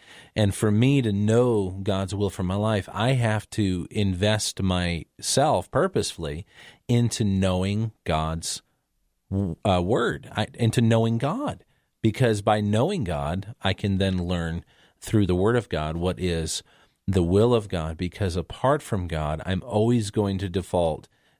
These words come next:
to my natural sin-tainted, uh, level. We're, we're, um, you know, the, the field of psychology is an interesting one too, because we're trying to understand something that really is invisible, that manifests itself physically,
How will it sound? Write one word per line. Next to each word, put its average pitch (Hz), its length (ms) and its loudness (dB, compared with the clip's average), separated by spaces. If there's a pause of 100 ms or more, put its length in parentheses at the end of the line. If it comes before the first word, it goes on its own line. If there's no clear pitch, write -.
(120)
to 92 340 0
my 92 220 0
natural 90 1000 -2 (160)
sin-tainted, 85 1160 -2 (380)
uh, 73 260 -2
level. 87 580 0 (320)
We're, 98 440 4
we're, 104 320 2
um, 82 400 -2 (180)
you 110 120 0
know, 87 220 -2 (120)
the, 101 120 2
the 92 140 -4
field 113 240 0
of 92 80 -8
psychology 87 600 -2
is 87 100 -4
an 85 100 -2
interesting 87 520 -2
one 82 200 -2
too, 101 240 0
because 82 480 -2 (340)
we're 90 120 2
trying 98 580 0
to 82 400 -2 (240)
understand 101 800 0
something 90 440 -2
that 80 280 -4
really 101 520 2
is 87 200 -2
invisible, 85 720 0
that 76 180 -6
manifests 87 640 -2
itself - 340 -4
physically, 98 640 -2